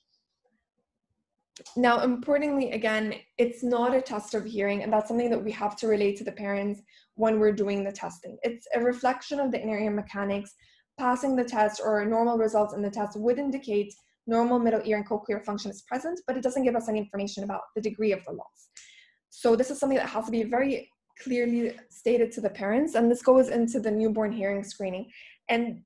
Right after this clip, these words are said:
the emergence of the automated O A technology in the late nineteen nineties helped contribute to this rapid growth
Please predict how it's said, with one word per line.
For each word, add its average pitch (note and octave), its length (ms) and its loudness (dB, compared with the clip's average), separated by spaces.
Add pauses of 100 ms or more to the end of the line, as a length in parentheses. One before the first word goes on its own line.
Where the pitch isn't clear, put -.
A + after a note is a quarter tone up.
(160)
the A#3 100 2
emergence D#4 500 0
of G#3+ 140 0
the A3 160 4
automated G#3+ 500 4
O G#3 120 4
A G#3+ 60 2
technology G#3 460 -2
in G#3 60 -2
the G3 80 -2
late G3+ 280 -4
nineteen G#3+ 440 -2
nineties G#3 420 -4
helped A3 240 0
contribute A3+ 400 -4
to - 80 -16
this - 260 -12
rapid A#3 480 0
growth G#3+ 320 4